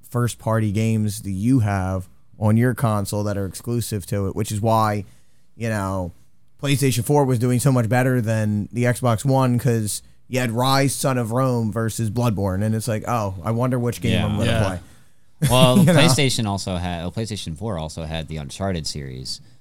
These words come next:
Speaker 1: Yes.
Speaker 2: Which you can't, like, I would never have bought a PlayStation four if I could have played Bloodborne on my P C.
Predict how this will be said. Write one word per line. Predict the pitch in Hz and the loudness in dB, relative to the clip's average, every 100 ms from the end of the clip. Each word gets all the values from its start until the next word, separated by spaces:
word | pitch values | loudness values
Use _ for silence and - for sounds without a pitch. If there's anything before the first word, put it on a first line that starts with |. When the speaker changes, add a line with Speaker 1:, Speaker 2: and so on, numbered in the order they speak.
| - - | -20 -12
Speaker 1:
Yes. | 107 117 80 90 | -2 -2 -2 -2
Speaker 2:
Which | 85 - | -2 -4
you | 85 | -4
can't, | 98 87 | -2 0
like, | 90 98 80 | 0 0 -2
I | 67 90 110 117 | -6 0 2 2
would | 101 98 | 2 2
never | 101 98 | 0 0
have | 90 | -2
bought | 98 95 | -2 -2
a | |
PlayStation | - 90 - 87 - 80 | -4 -8 -6 -6 -6 -8
four | - 151 101 85 | -4 -2 0 -2
if | 85 | -6
I | 87 | -8
could | 85 | -8
have | 82 | -8
played | - 85 71 | -6 -8 -4
Bloodborne | 87 78 78 73 | -6 -4 -6 -8
on | |
my | 73 67 | -10 -12
P | - 65 | -14 -12
C. | - 80 62 | -10 -10 -10